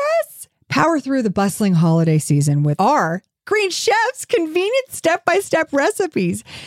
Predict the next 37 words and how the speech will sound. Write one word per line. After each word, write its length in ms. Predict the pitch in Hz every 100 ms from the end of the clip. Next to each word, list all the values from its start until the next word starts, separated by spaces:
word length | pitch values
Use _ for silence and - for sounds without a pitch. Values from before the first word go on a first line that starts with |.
| - -
including 420 | 262 262 320 294 247
wholesome 400 | 233 339 415 349
dinners 380 | 294 277 254
ready 160 | 233 208
in 80 | 196
thirty 260 | 240 262
minutes 240 | 269 269 277
or 80 | 254
less, 300 | 208 214 -
and 140 | 214
over 200 | 190 190
thirty-five 600 | 196 254 302 339 320 302
percent 340 | 294 - 247 -
of 80 |
the 80 | 202
recipes 640 | 202 214 220 233 233 226 - -
can 100 | 285
be 140 | 320
made 280 | 311 311 381
in 60 | 392
twenty-five 560 | 403 453 554 427 262
minutes 300 | 214 170 -
or 40 | 170
less. 320 | 113 175 - _ -
Go 100 | 233
to 80 | 220
greenchef 540 | 294 370 403 370 330
dot 200 | 262 254
com 220 | - 240
slash 360 | 220 226 202 -
sixty 540 | - - 320 - 320
attitudes 800 | 185 220 226 - 185 175 214 - _ _ -
and 200 | 247 247
use 300 | 277 302 -
code 340 | 302 254 226
sixty 580 | - - 294 - 330 247
attitudes. 840 | 240 220 202 208 170 190 - -